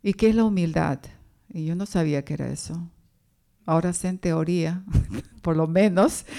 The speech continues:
<laughs> y, y el aprendizaje es de toda la vida, ¿no?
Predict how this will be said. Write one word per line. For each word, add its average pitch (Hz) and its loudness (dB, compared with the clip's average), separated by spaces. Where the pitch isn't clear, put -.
<laughs> - -16
y, 175 -4
y 185 0
el 165 0
aprendizaje 180 2
es 214 -2
de 185 -2
toda 180 4
la 175 4
vida, 151 2
¿no? 175 -2